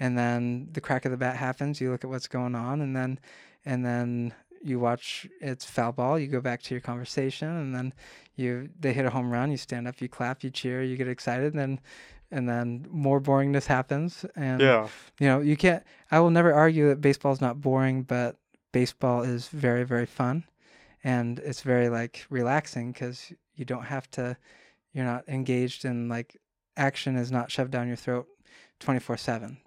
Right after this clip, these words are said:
Speaker 1: There are rest points.
Speaker 2: Yeah.
Speaker 1: You know, uh, you know, you have, you have football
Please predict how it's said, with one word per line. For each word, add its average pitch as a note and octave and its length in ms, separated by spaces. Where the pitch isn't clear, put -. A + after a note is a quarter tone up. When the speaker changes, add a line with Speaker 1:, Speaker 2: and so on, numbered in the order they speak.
Speaker 1:
There B2 340
are B2 120
rest A#2+ 460
points. - 480
Speaker 2:
Yeah. A#2 340
Speaker 1:
You C3+ 160
know, A#2 160
uh, D3 260
you C#3+ 120
know, B2 300
you D3 140
have, B2+ 340
you D#3 100
have B2+ 100
football B2+ 580